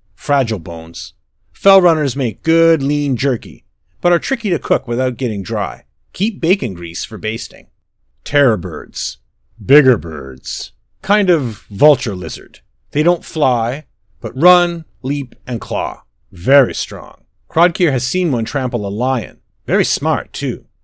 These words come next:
Hard to trap and dangerous to hunt. This one found one dead and tried meat. Tough, stringy, greasy, and tastes like used boots. Best to avoid. Not worth the trouble. Thorn gecko.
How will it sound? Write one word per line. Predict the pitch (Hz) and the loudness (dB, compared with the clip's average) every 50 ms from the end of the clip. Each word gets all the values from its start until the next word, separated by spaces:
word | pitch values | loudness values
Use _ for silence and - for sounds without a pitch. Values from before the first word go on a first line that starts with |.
| _ - | _ -4
Hard | - 139 156 - | -2 -2 0 -2
to | 190 170 | -2 -4
trap | - - 170 160 160 160 - _ _ _ | 0 2 2 4 2 0 -2 _ _ _
and | - 117 104 | -10 -6 -2
dangerous | 110 135 139 131 120 131 123 - - | 0 0 0 0 0 -2 -2 -4 -4
to | - 107 | -6 -6
hunt. | - - 92 76 - - - _ _ _ _ _ _ | -6 -6 -8 -10 -12 -18 -20 _ _ _ _ _ _
This | - 170 175 - - | -2 -2 -2 0 0
one | 185 156 127 | -2 -2 0
found | - 147 135 127 117 117 | 0 0 0 0 0 0
one | 120 117 110 107 | 0 -2 -2 0
dead | - 156 175 202 208 220 _ _ - | 0 2 2 2 0 -2 _ _ -12
and | 160 151 131 | -8 -8 -4
tried | - 151 143 127 113 101 | 0 0 0 0 0 -2
meat. | 113 98 71 - - - _ _ _ _ _ _ - | -4 -8 -8 -10 -18 -20 _ _ _ _ _ _ -2
Tough, | - 143 135 135 131 131 127 - - _ _ _ _ | 2 4 4 4 4 2 0 -4 -14 _ _ _ _
stringy, | - - - - 147 147 135 123 123 123 123 117 113 _ _ _ _ _ _ - | -10 -8 -6 -4 -2 0 0 2 2 2 0 -2 -4 _ _ _ _ _ _ -8
greasy, | - 135 135 131 - - 139 135 127 120 - _ _ _ _ _ _ - | -4 -4 -2 -2 -2 -4 -4 -6 -6 -6 -10 _ _ _ _ _ _ -12
and | - - - | -12 -8 -4
tastes | - 165 160 - - - | 0 0 0 0 0 -2
like | 117 101 - | -4 -4 -4
used | 113 127 135 135 127 113 - - | -2 0 2 2 2 0 0 -2
boots. | - 123 117 95 - - - - - - - _ _ _ _ _ _ _ - | 0 0 0 0 -2 -6 -8 -8 -8 -10 -12 _ _ _ _ _ _ _ 2
Best | 180 165 - - - | 2 2 2 0 -4
to | - 117 101 | -4 -4 -4
avoid. | 90 95 98 92 82 76 - _ _ _ _ _ - | -4 -8 -8 -8 -8 -10 -12 _ _ _ _ _ -4
Not | 147 147 143 127 | -2 0 0 0
worth | 117 104 - - | 0 -2 -4 -6
the | - | -10
trouble. | - - 104 90 78 78 80 - _ _ _ _ _ _ _ _ _ _ _ - | -12 -10 -8 -8 -8 -10 -12 -16 _ _ _ _ _ _ _ _ _ _ _ -16
Thorn | - - 170 165 160 151 127 113 | -4 2 4 6 6 6 6 4
gecko. | 90 92 78 - - - - - - - | 2 -2 -6 -8 -8 -10 -14 -14 -16 -20